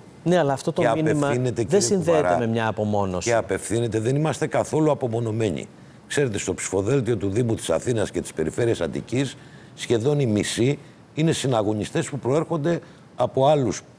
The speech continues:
Speaker 2: πολιτικούς χώρους, κυρίως, κυρίως, να το πω έτσι, του σύριζα, της πρώην λαέ, από χώρο ανταρσία κλπ. Τι θέλω να πω με αυτό; Ότι σήμερα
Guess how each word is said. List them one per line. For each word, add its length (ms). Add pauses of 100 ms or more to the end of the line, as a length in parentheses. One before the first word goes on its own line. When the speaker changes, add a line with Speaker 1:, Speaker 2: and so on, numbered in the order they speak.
(140)
Speaker 2:
πολιτικούς 460
χώρους, 400
κυρίως, 560 (120)
κυρίως, 580 (360)
να 100
το 100
πω 200
έτσι, 220
του 140
σύριζα, 560 (360)
της 160
πρώην 300
λαέ, 460 (920)
από 260
χώρο 240
ανταρσία 440
κλπ. 360 (680)
Τι 100
θέλω 200
να 140
πω 120
με 100
αυτό; 460
Ότι 240
σήμερα 580